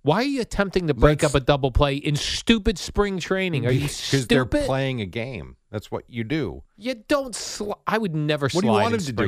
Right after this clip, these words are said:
Speaker 1: training.
Speaker 2: Run and have the ball hit him in the forehead?
Speaker 1: Eh, just duck.
Speaker 2: <laughs> Just duck.
Speaker 1: Duck.
Speaker 2: No, come on. He,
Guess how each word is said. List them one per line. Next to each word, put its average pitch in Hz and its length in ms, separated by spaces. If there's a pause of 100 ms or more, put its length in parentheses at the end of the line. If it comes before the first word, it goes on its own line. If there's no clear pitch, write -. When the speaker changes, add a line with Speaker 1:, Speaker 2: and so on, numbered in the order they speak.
(120)
Speaker 1:
training. 113 40
Speaker 2:
Run 127 160
and 156 80
have 127 120
the 107 60
ball 120 160
hit 127 100
him 131 60
in 123 60
the 110 60
forehead? 151 420
Speaker 1:
Eh, 349 180
just 233 180 (100)
duck. - 720
Speaker 2:
<laughs> - 60
Just 123 260
duck. - 360 (360)
Speaker 1:
Duck. - 380 (720)
Speaker 2:
No, 95 280
come 135 160
on. 90 260
He, 127 160